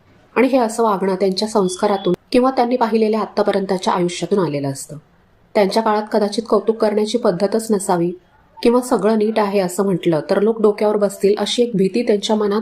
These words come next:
खोलवर बसलेली असते. त्यामुळे त्या सतत कशात तरी त्रुटी काढत राहतात. आणि हे मी बोलताना सासूबाईंबद्दल बोलतीये, पण कुणीही जरी तुमच्या आयुष्यात सतत असमाधानी व्यक्ती असेल तरी त्या प्रत्येक व्यक्तीसाठी मी पुढे जे काही बोलीन ते सगळं लागू होणार आहे.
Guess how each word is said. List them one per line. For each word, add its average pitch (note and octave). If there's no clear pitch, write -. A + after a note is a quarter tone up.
खोलवर G#3+
बसलेली E3+
असते. -
त्यामुळे A#3+
त्या B3+
सतत B3+
कशात A#3+
तरी A#3
त्रुटी A#3
काढत D3+
राहतात. C3
आणि A#3
हे B3
मी C4
बोलताना G#3+
सासूबाईंबद्दल A#3
बोलतीये, G#3
पण A3
कुणीही A#3
जरी C4+
तुमच्या A#3
आयुष्यात G#3
सतत A#3
असमाधानी G#3+
व्यक्ती G3+
असेल E3+
तरी B3
त्या C4
प्रत्येक B3+
व्यक्तीसाठी A#3+
मी A3
पुढे G#3
जे G3+
काही A#3+
बोलीन G3+
ते A3+
सगळं G3
लागू F3
होणार D#3+
आहे. D3+